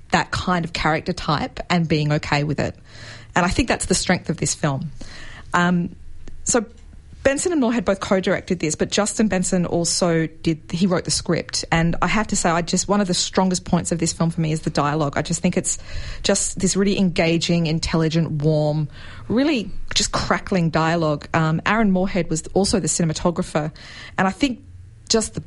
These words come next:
how good this film looks is worth putting it to the top of your, of your horror go-to list if you want something for Halloween. I don't know whether it was conscious, but they use light in a really, really similar way to Lucio Fulci, the Italian horror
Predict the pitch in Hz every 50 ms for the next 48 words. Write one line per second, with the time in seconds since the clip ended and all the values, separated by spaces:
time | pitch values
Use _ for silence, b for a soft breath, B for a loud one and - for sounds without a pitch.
0 | - - - - 190 175 151 - - 185 160 - 175 - - 180 165 156 160 151
1 | - - - 160 - - 160 147 - - - 151 151 143 131 - - 160 - -
2 | 151 - 156 147 165 151 143 - 156 147 165 156 151 147 - - 156 147 147 147
3 | 135 156 156 156 - - 170 156 156 135 156 - - 147 - 165 160 - - -
4 | 160 156 147 - - 165 - 170 160 156 156 165 160 160 160 151 B B B B
5 | B B B B B B 208 202 233 226 - 190 180 185 180 156 - - - -
6 | - 196 196 - 190 165 165 - - 165 - 180 175 180 160 185 208 226 208 -
7 | 143 143 151 160 165 - - - - - - 180 165 156 160 147 156 185 196 208
8 | 196 202 175 180 170 165 - - 175 165 151 160 151 160 156 160 156 - - 156
9 | 165 - - - 147 - - - 185 190 - - 226 262 269 - - 165 170 165
10 | 160 156 - - 175 165 160 160 156 156 160 - - 160 165 160 160